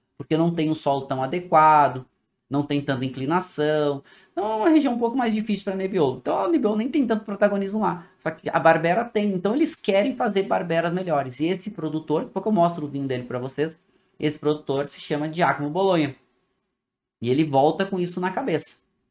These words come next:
E ele começa a mudar os seus vinhos. E hoje, grandes produtores, a gente pode ver, né, aqui, Casa de Mirafiori, que hoje pertence ao grupo Italy, né, que é do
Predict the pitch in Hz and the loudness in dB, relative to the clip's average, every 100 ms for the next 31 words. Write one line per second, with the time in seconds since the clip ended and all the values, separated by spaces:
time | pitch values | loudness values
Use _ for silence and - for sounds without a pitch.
0 | _ _ _ _ _ _ - 120 143 165 | _ _ _ _ _ _ -6 0 0 0
1 | 170 214 202 170 175 220 233 196 180 196 | 2 4 4 4 4 2 0 4 4 4
2 | - 220 233 190 160 - - - _ _ | 0 0 2 0 -2 -4 -10 -20 _ _
3 | _ - 139 135 185 320 156 120 127 165 | _ -8 -2 0 2 2 0 -2 0 0
4 | 208 208 170 127 - 127 170 123 120 131 | -2 -4 -6 -6 -2 0 0 -2 -6 -6
5 | 127 143 131 123 123 139 - _ _ _ | -4 -4 -4 -6 -8 -8 -10 _ _ _
6 | _ _ _ _ _ _ _ _ _ _ | _ _ _ _ _ _ _ _ _ _
7 | _ - 131 117 120 113 110 139 135 131 | _ 0 2 2 -4 -4 -4 -2 2 4
8 | 147 135 120 117 120 - 120 117 123 117 | 6 6 2 -4 -6 -6 -6 -6 -4 -4
9 | 110 117 - 139 127 151 147 147 107 101 | -4 -6 -2 -2 0 0 -2 -4 -8 -8
10 | 107 - _ _ _ _ 104 127 123 104 | -8 -12 _ _ _ _ -4 -4 -4 -6
11 | 104 98 | -6 -10